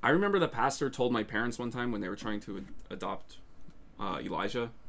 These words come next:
they had issues, and, like, he had actually went back to his mom for, like, two days.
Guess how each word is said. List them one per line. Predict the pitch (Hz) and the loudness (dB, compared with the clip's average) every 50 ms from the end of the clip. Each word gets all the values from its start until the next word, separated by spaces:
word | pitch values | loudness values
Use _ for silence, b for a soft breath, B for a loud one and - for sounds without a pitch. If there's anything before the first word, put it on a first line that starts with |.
| - - - - | -8 -8 0 0
they | 110 | 2
had | 101 113 107 104 | 2 4 2 0
issues, | - 98 - - 104 107 110 107 - - | 0 -4 -2 -2 0 0 0 0 -2 -4
and, | 107 98 | -4 -4
like, | 92 92 101 - | -4 -4 -6 -6
he | - - - 113 | -8 -4 2 2
had | 120 123 110 | 4 4 4
actually | - - - - 107 101 | 0 -2 -2 -2 -2 -2
went | 98 98 98 95 | -2 -4 -2 0
back | 101 98 98 - | 0 -2 -2 -2
to | - | -4
his | 87 82 87 | -6 -4 -2
mom | 87 87 95 92 80 87 104 - - - - - - - - | 0 0 2 2 0 -2 -6 -10 -10 -10 -10 -10 -10 -14 -12
for, | - - 85 87 98 | -8 -6 -6 -4 -4
like, | 92 87 - - - - - | -6 -6 -8 -10 -12 -10 -8
two | - - | -8 -8
days. | - - - - - | -8 -10 -12 -12 -10